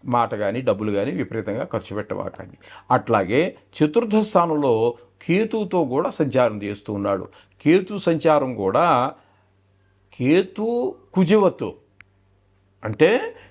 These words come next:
కేతు కుజుడు లాంటి ఫలితాలే ఇస్తాడు అని చెప్పి శాస్త్రం చెప్తోంది. కాబట్టి ఈయన కూడా మీకు రియల్ ఎస్టేట్ వ్యం-, వ్యాపారంలో వాటిలో ఉండేటటువంటి, ఆ, వారి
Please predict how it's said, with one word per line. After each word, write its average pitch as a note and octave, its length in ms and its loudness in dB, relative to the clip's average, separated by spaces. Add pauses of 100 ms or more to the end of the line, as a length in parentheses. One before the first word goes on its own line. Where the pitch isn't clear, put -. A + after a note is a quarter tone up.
(160)
కేతు F#3+ 480 0
కుజుడు F#3+ 260 -4
లాంటి G3 260 0
ఫలితాలే F3+ 440 2
ఇస్తాడు F3+ 440 -2
అని E3+ 180 -4
చెప్పి E3 200 -8
శాస్త్రం E3 380 -2
చెప్తోంది. D3 400 0
కాబట్టి E3+ 440 0 (380)
ఈయన G3 280 4
కూడా D#3 560 4 (260)
మీకు F#3 260 0
రియల్ G3+ 260 0
ఎస్టేట్ F#3 420 2
వ్యం-, D3 380 2
వ్యాపారంలో C#3 960 2
వాటిలో B2 460 0
ఉండేటటువంటి, A2 960 -6 (460)
ఆ, A2+ 280 -2
వారి A#2+ 340 2